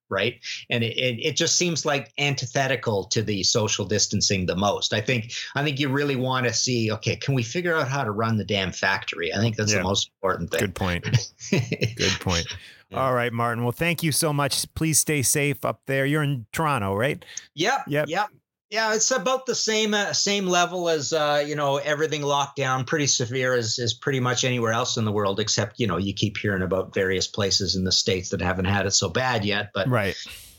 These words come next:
Speaker 1: no, it's, it's quite a, quite a lockdown city, that's for sure. <laughs>
Speaker 2: Yeah, yeah.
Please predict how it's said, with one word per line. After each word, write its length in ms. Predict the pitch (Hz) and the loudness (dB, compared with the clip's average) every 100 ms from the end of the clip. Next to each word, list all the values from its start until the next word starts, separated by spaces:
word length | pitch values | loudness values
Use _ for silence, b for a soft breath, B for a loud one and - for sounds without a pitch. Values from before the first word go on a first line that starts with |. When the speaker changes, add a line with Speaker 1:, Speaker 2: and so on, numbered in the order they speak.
| _ | _
Speaker 1:
no, 220 | 139 139 | -2 0
it's, 300 | 131 175 - | 2 0 0
it's 160 | 208 190 | -2 -4
quite 280 | - 240 226 | -2 0 2
a, 100 | 175 | 0
quite 260 | - 180 | -2 -2
a 20 | 185 | 2
lockdown 500 | 175 165 - 156 127 | 0 0 0 0 2
city, 300 | - 139 92 | 2 2 2
that's 240 | 104 110 | 0 0
for 100 | 110 | -2
sure. 300 | - 117 85 104 | 0 0 2 0
<laughs> 100 | - | -4
Speaker 2:
Yeah, 520 | - - 107 104 95 87 - - | -2 0 2 2 0 -4 -12 -2
yeah. 380 | 101 92 87 | 2 2 0